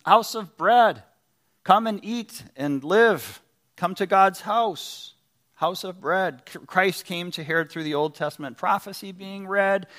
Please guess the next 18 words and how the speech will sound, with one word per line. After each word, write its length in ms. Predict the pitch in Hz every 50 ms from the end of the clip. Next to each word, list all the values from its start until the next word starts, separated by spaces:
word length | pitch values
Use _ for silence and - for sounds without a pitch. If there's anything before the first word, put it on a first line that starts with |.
| - - _
Herod 280 | - 156 147 139 127
rejected 500 | 127 123 120 131 156 175 175 - 185 170
the 80 | 160 160
invitation 480 | 151 147 143 - 160 156 147 - 151 135
to 80 | 131
worship 360 | 127 131 131 139 - 127 117
Jesus 440 | 113 120 123 127 127 123 117 107 -
and 100 | 110 113
instead 680 | 110 117 110 - - - - 147 147 143 143 143 139 - - - - - - - _ _ _ -
kept 260 | - 135 131 - -
on 100 | 139 139
his 120 | 139 -
pathway 420 | - - 131 117 117 117 - 113 113
of 80 | 107
trying 240 | - - 110 104 101
to 60 | 101
kill 260 | 92 - - 87 85 85
Jesus. 540 | - 90 82 80 - 71 76 - - -